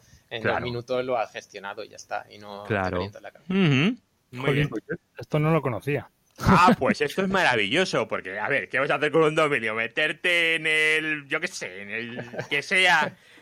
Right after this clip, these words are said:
Speaker 2: y registrar a man-, a manopla, a
Speaker 3: No.
Speaker 2: manopla. A ver, ¿cuál es el contacto administrativo del dominio? Este. Y luego, a la hora de renovarlos, vas a decir, "Uy, que hay que renovar el dominio de fulano. A ver, fulano, ¿dónde está aquí fulano? Que le voy a emitir una factura".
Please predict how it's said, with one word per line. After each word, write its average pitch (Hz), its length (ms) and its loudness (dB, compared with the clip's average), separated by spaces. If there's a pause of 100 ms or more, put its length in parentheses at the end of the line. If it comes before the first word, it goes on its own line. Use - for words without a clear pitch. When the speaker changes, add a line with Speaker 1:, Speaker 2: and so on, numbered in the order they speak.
Speaker 2:
y 151 200 -12
registrar 165 840 0
a 160 220 2
man-, 147 460 0
a 147 180 2
manopla, 170 800 2
a 143 60 2
Speaker 3:
No. 139 80 2
Speaker 2:
manopla. 175 440 4
A 165 40 2
ver, 208 200 -4
¿cuál 240 160 2
es 311 100 -4
el 294 120 0
contacto 247 440 0
administrativo 226 840 2
del 240 180 4
dominio? 202 580 0
Este. 240 600 -2 (260)
Y 185 140 0
luego, 226 220 6
a 180 60 6
la 160 180 6
hora 226 140 4
de 254 120 4
renovarlos, 247 640 2
vas 220 180 -2
a 202 40 -10
decir, 175 200 -10 (260)
"Uy, 330 360 4
que 240 100 -2
hay 269 80 -2
que 294 120 -2
renovar 262 400 2
el 269 100 2
dominio 233 380 0
de 226 120 4
fulano. 196 540 0
A 170 120 2
ver, 269 180 2
fulano, 247 420 -2
¿dónde 247 220 -4
está 277 160 -4
aquí 247 160 -6
fulano? 139 400 -2
Que 143 80 -4
le 143 80 -2
voy 180 100 -4
a 226 40 2
emitir 233 260 -4
una 214 180 -2
factura". 147 440 -8